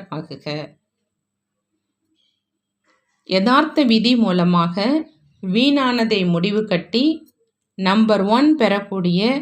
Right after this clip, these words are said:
பரமாத்ம சித்தி சுரூபமானவர் ஆகுக.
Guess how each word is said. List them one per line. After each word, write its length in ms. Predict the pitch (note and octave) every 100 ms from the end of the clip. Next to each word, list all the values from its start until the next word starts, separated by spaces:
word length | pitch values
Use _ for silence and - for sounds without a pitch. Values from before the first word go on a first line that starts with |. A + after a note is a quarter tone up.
| - _ _ _ -
பரமாத்ம 640 | G3 F3+ F#3 A#3 A#3+ A#3+ A#3+
சித்தி 380 | A#3+ B3 - D4
சுரூபமானவர் 800 | C#4 A#3 G3 G#3 G3 F#3 F3+ A#3+
ஆகுக. 340 | F3 D3+ C3